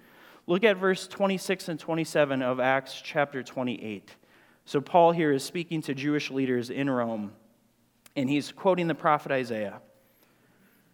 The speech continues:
The prophet Isaiah said, "Go to this people and say, 'You will indeed hear but never understand, and you will indeed see but never perceive.' For this people's hearts has grown dull, and their ears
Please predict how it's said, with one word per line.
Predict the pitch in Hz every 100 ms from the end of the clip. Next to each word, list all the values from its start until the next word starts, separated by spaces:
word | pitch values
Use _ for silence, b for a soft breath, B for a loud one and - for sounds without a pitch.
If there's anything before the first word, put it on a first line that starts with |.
| -
The | 135
prophet | - 143 147
Isaiah | 139 135 135 135 131
said, | - 143 120 117
"Go | 139 180
to |
this | 190 190
people | - 190 139 117
and | 127 143
say, | - 151 139
'You | 139
will | 165 180
indeed | 165 170 165
hear | 151 - 226 170 131
but | 127 123
never | 139 143 160
understand, | 160 170 - 123 110 101 101 - b b b b
and | 147
you | 151
will | 156 151
indeed | 139 147 135
see | - - 180 151
but | 123 120
never | 123 123
perceive.' | 123 120 - 104 95 98 - _ b b b
For | 170 175
this | 180
people's | - 208 170
hearts | - 190 175 - - -
has | - 143 135
grown | 151 139 135
dull, | 139 127 107 113
and | 147 151
their | 139 139
ears | 190 180 147 120 110 -